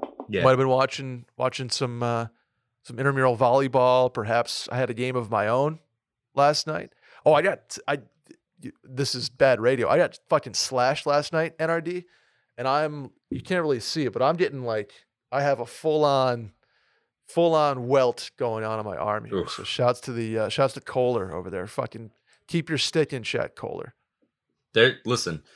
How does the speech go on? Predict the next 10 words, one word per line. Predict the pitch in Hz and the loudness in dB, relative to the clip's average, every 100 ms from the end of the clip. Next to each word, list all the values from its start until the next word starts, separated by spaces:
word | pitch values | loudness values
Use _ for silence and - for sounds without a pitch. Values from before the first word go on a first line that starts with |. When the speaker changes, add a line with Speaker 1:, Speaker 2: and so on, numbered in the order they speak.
| _ _ _ _ | _ _ _ _
Speaker 1:
when, | - 107 104 113 | 0 2 2 -2
when | 113 95 | -4 0
Brett | 104 127 | 4 4
talks | - 131 123 | 4 2 2
about | 104 107 104 | 2 4 4
his | 101 95 | 4 0
Brett | 80 101 90 | 0 -2 -2
Merriman | 92 92 90 85 | 0 0 0 -2
All-Star | 85 - 104 92 | -2 -2 0 0
team, | - 107 110 | -2 -8 -10